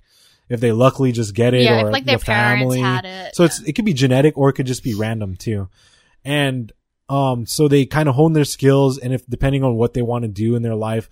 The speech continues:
Speaker 1: a lot of them choose to wanna be heroes and different types of heroes.
Speaker 2: Mm-hmm. So they have to go to school.
Speaker 1: And then one of the big schools there is, um,
Speaker 2: U A.
Speaker 1: U A.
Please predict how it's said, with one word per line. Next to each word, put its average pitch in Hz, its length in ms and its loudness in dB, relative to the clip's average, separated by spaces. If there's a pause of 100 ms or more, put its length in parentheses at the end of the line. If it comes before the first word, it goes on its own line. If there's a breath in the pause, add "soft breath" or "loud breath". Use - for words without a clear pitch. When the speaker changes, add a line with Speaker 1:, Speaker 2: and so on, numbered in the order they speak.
(240 soft breath)
Speaker 1:
a 127 60 -4
lot 139 180 4
of 139 60 0
them 131 200 0
choose - 340 -6
to 123 100 -4
wanna 117 220 -2
be 110 120 -6
heroes 127 460 -2
and 107 140 -4
different 117 260 -6
types 117 300 -6
of 123 80 -4
heroes. 123 580 0
Speaker 2:
Mm-hmm. 190 180 -18
So 226 120 -12
they 214 80 -4
have 214 160 -6
to 233 80 -10
go 208 200 -8
to 190 140 -14
school. 208 640 -8
Speaker 1:
And 135 140 -2
then 143 100 0
one 160 120 4
of 160 80 0
the 139 100 4
big 127 220 0
schools 131 360 0
there 120 240 0
is, 110 560 -4
um, 104 260 -6
Speaker 2:
U 107 180 -8
A. 208 240 -12
Speaker 1:
U 127 200 -2
A. 110 300 -4